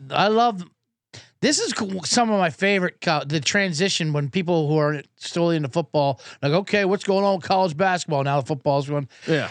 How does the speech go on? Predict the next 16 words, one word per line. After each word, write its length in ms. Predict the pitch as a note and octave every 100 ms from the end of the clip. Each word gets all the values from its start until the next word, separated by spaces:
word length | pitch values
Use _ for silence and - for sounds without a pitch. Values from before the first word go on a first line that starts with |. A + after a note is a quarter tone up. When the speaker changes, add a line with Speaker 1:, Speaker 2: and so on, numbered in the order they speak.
| -
Speaker 1:
And 140 | E3+
but 160 | E3 E3 E3 - - _ _ _ _ -
this 200 | D3+ B3
is 100 | A#3+
a 80 | A3
good, 240 | D#3+ G3+
like, 300 | F3+ D#3 -
transitional 560 | - G3 E3+ G#3+ G#3+ F3+
period 360 | F3+ D#3+ D3+ D3
where 140 | D3
the 80 | C#3
playoffs 360 | A3+ C4+ B3+
are 60 | F#3+
happening, 360 | F3+ E3+ F3 D#3
so 100 | E3
they, 160 | E3